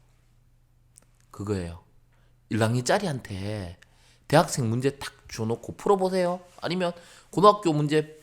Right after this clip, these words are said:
풀어보세요." 하면 "어려워요." 하거든요. 근데 역으로 삼 학년 짜리한테 초등학교 일 학년, 일 학년 문제 풀어보세요 하니까 "아, 너무 싫어서 하기 싫어요. 너무 쉬워서 하기 싫어요." 이런 이야기를 해요.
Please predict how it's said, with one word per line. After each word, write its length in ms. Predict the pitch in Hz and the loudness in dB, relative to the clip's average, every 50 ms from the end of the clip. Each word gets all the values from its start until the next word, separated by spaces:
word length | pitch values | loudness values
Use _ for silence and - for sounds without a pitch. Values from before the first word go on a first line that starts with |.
| - _ _ | -20 _ _
풀어보세요." 540 | - 196 208 190 196 190 214 196 190 190 190 | 0 0 0 0 0 -2 0 0 0 0 0
하면 220 | - 180 156 - - | -4 -8 -8 -8 -2
"어려워요." 460 | - 262 294 311 240 202 165 - - - | 0 2 4 4 4 4 2 -2 -10 -12
하거든요. 480 | - - 101 95 85 87 90 107 151 175 - - _ _ _ _ _ _ _ _ _ _ _ _ _ _ _ _ _ _ _ _ _ _ _ _ _ | -10 -8 -6 -6 -6 -6 -8 -8 -10 -10 -12 -16 _ _ _ _ _ _ _ _ _ _ _ _ _ _ _ _ _ _ _ _ _ _ _ _ _
근데 680 | - 175 196 214 208 202 190 165 107 82 76 - - _ - - | -4 0 2 4 4 4 4 2 0 0 -4 -8 -16 _ -4 0
역으로 340 | 120 139 147 160 165 151 131 | 0 0 2 2 0 0 0
삼 220 | - - - 143 | -2 -4 -2 0
학년 260 | 139 139 147 156 160 151 | 0 2 2 0 0 2
짜리한테 880 | - 190 208 202 170 139 113 104 - - 98 92 98 104 101 92 82 - | 0 0 0 0 -4 -6 -8 -10 -10 -8 -6 -6 -4 -4 -6 -8 -8 -10
초등학교 340 | - - 185 190 185 190 - | -8 0 0 0 0 0 -2
일 160 | - 196 220 | -2 0 0
학년, 340 | 214 214 208 196 185 170 143 | 2 2 0 -2 -2 -4 -2
일 160 | 135 175 196 | 4 6 6
학년 220 | 208 202 190 151 | 6 6 4 0
문제 320 | 120 117 107 110 104 95 - | 0 -2 2 2 2 2 2
풀어보세요 420 | - 156 147 123 117 110 110 95 80 - | 0 -2 0 0 0 -2 -2 -4 -4 -6
하니까 320 | - - 82 - - - - _ - _ _ _ _ - - - - - - - _ | -10 -14 -16 -16 -18 -20 -20 _ -20 _ _ _ _ -20 -20 -20 -20 -20 -20 -20 _
"아, 240 | - 220 233 247 233 185 | -6 -2 0 4 4 4
너무 180 | 175 185 202 | 6 4 4
싫어서 460 | 202 - 285 277 269 262 247 - 196 | 2 0 0 2 2 2 4 4 2
하기 260 | 190 190 - 269 269 262 | 2 2 0 -2 -4 -4
싫어요. 460 | - - 262 240 240 233 190 135 - | -6 -6 0 2 4 4 4 4 2
너무 180 | 139 151 170 | 2 2 2
쉬워서 340 | 165 - 254 247 254 240 233 226 | 2 2 2 2 2 2 2 0
하기 180 | 240 240 240 | 0 -2 -4
싫어요." 420 | - - 247 247 240 214 135 98 - | -8 -2 0 2 4 4 2 2 0
이런 240 | 156 196 240 240 220 | -2 -2 -2 -2 -2
이야기를 300 | 165 127 107 92 82 82 | -2 -2 -2 -4 -4 -4
해요. 240 | 82 82 80 76 | -4 -6 -6 -8